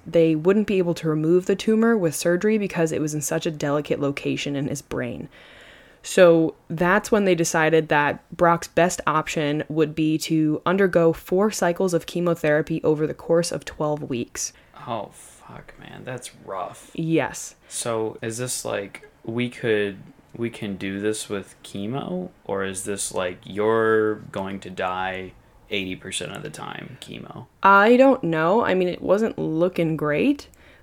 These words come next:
Speaker 1: but they were like, "We're just gonna go into chemotherapy and fight this as hard as we possibly can and see what happens." So
Speaker 2: Oh my God, I can't even imagine. He's sixteen.
Speaker 1: Yeah, really, really just so terrifying. And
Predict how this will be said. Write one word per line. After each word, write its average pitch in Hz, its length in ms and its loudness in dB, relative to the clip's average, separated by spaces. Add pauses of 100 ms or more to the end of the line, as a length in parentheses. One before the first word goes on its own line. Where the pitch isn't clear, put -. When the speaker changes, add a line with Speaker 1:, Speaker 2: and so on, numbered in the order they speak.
(160)
Speaker 1:
but 160 320 4 (160)
they 160 360 4
were 151 200 0
like, 143 260 -2
"We're 156 140 4
just 160 240 -2
gonna 156 340 -2 (260)
go 151 160 0
into 160 220 -2
chemotherapy 185 760 2
and 165 300 0 (260)
fight 160 300 0
this 165 220 -2
as 160 60 -8
hard 156 200 0
as 165 80 -2
we 165 80 0
possibly 165 420 -2
can 240 240 2
and 214 140 0
see - 80 0
what 185 120 0
happens." 170 360 -2
So 175 280 6
Speaker 2:
Oh - 40 -16
my 117 340 -16
God, 117 160 -12
I 113 60 -10
can't 131 240 -12
even 107 160 -12
imagine. 107 420 -14
He's 110 160 -8
sixteen. 113 840 -8
Speaker 1:
Yeah, 165 320 4 (160)
really, 175 480 4
really 165 380 4
just 143 240 -6 (180)
so 160 160 2
terrifying. 135 540 -4
And 160 260 -2